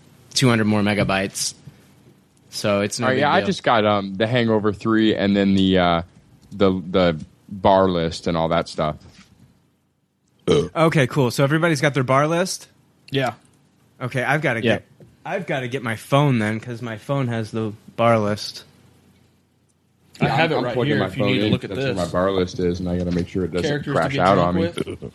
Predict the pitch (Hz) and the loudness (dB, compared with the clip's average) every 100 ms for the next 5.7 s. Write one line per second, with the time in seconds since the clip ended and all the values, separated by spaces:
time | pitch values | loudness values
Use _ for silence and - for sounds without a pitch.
0 | - 131 131 123 127 139 135 123 214 - | -12 -4 -2 -2 -4 -4 -4 -4 -4 -4
1 | - - - - - - _ _ - _ | -10 -16 -20 -20 -20 -20 _ _ -20 _
2 | _ - - - - - - - _ _ | _ -16 -8 -6 -6 -8 -18 -20 _ _
3 | _ _ _ _ _ - 170 - 175 - | _ _ _ _ _ 0 0 4 2 2
4 | 143 - 160 135 135 123 117 131 147 131 | 0 2 2 2 -2 -2 -2 2 2 2
5 | - 131 156 139 107 120 | 0 -2 0 0 0 0